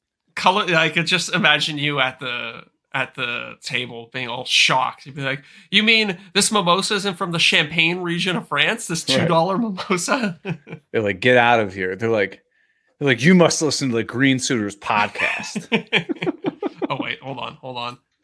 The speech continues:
Speaker 1: One second, one second.
Speaker 2: Got him.
Speaker 1: Got him. <laughs>
Speaker 2: Oh, but dude, I'm still working on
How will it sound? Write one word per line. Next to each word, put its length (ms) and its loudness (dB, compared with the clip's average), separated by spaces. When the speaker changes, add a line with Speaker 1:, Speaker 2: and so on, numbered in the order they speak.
Speaker 1:
One 120 -20
second, 480 -8
one 160 -14
second. 580 2
Speaker 2:
Got 300 6
him. 160 0
Speaker 1:
Got 320 4
him. 220 -10
<laughs> 40 -10
Speaker 2:
Oh, 500 -2
but 340 -6
dude, 320 0
I'm 340 0
still 400 -4
working 460 0
on 500 -8